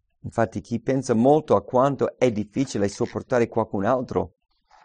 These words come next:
sta peccando già gravemente e ben presto perderà la gioia della salvezza e la sua vita diventerà spiritualmente arida e vuota.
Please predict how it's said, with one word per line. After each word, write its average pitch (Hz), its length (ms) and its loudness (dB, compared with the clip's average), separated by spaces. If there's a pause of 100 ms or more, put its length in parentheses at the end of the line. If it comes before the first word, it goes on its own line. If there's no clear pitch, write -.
(160)
sta - 340 -4
peccando 139 640 -6
già 123 300 0
gravemente 107 800 -2 (520)
e 101 120 -6
ben 113 240 -2
presto 143 540 -8 (460)
perderà 123 600 0 (300)
la 104 200 -4
gioia 117 320 2
della 101 220 2
salvezza 110 640 -2 (720)
e 123 120 0
la 127 140 6
sua 208 340 2
vita 190 300 0
diventerà 143 460 2
spiritualmente 135 960 -6
arida 131 560 -4
e 120 120 -8
vuota. 98 520 -6